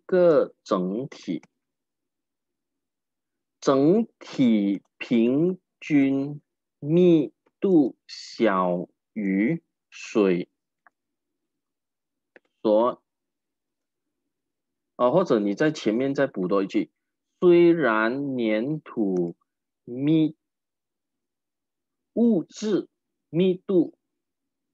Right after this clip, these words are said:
大于水，但粘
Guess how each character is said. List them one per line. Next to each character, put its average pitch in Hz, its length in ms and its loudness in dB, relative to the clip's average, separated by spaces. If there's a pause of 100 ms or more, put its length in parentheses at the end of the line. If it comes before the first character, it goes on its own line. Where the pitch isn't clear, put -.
(720)
大 156 480 0
于 104 420 -4
水， 92 720 -4 (1500)
但 151 400 0 (4000)
粘 120 560 -4